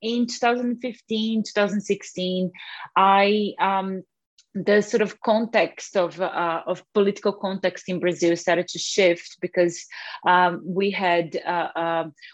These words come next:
we started to, to see this movement, uh, very misogynistic, very sexist, uh, movement all over Latin America, but in Brazil in particular,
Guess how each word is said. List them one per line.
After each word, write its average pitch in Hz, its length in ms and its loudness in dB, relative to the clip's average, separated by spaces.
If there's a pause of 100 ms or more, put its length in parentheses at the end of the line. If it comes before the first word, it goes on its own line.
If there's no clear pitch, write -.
we 196 80 0
started 220 300 2
to, 226 200 0 (120)
to 220 100 -6
see 214 240 -2
this 208 220 -2
movement, 175 800 2
uh, 170 460 4 (240)
very 214 800 2
misogynistic, 196 1300 -2
very 196 200 0
sexist, 185 840 -4 (100)
uh, 185 120 -2
movement 175 640 -2 (300)
all 277 180 6
over 233 180 2
Latin 220 280 2
America, 190 500 0
but 180 300 -2 (160)
in 208 200 -2
Brazil 196 380 0
in 220 100 -2
particular, 170 760 -2